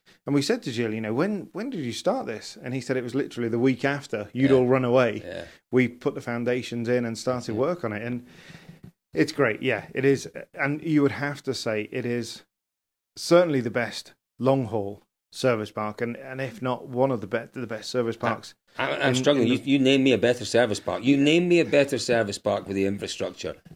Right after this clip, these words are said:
Speaker 2: than the one that we've
Speaker 1: Oh,
Speaker 2: got
Speaker 1: no,
Speaker 2: here.
Speaker 1: there's, there isn't one. There
Speaker 2: I,
Speaker 1: is
Speaker 2: I, instantly I thought Finland, but Finland changes every year. And it's,
Speaker 1: Well, exactly, that's
Speaker 2: it's, it's not, Finland is a good open space, but that's it.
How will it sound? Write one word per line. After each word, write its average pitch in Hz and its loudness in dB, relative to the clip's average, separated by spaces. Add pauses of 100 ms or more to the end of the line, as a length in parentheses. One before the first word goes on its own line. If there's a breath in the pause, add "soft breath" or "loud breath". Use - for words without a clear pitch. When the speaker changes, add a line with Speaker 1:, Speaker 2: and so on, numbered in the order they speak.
(140)
Speaker 2:
than 92 -4
the 92 0
one 95 0
that 90 -4
we've 87 -2
Speaker 1:
Oh, 233 2
Speaker 2:
got - 4
Speaker 1:
no, 226 2
Speaker 2:
here. - 0
Speaker 1:
there's, 165 4
there 156 4
isn't 190 2
one. 107 0
There 131 4
Speaker 2:
I, 156 6
Speaker 1:
is 165 4
Speaker 2:
I, 151 2
instantly 175 2
I 139 6
thought - 2
Finland, 185 2
but 117 -4
Finland 196 0
changes 160 0
every 110 0
year. 165 4
And 139 4
it's, 123 2
Speaker 1:
Well, 170 6
exactly, 139 -2
that's 131 0
Speaker 2:
it's, - -8
it's - -6
not, - -2
Finland 185 4
is 120 2
a 120 2
good 131 4
open 123 6
space, 196 4
but - -8
that's 180 0
it. 202 0